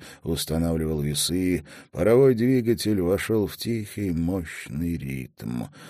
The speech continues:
Волшебник протянул руку и взял из воздуха маленькую коробочку, которая, казалось, приплыла к нему сама.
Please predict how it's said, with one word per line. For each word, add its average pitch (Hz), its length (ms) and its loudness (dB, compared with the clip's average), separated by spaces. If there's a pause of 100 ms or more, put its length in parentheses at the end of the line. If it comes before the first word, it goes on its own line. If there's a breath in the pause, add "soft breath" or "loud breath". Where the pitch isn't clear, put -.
(120 loud breath)
Волшебник 85 840 2
протянул 85 680 -2
руку 87 380 -4
и 73 100 0
взял 85 400 0
из 76 140 -4
воздуха 90 500 0
маленькую 87 560 -2
коробочку, 98 720 -6
которая, 67 400 -8
казалось, 73 480 -4
приплыла 76 640 -6
к - 120 -18
нему 71 340 -2
сама. 73 580 -6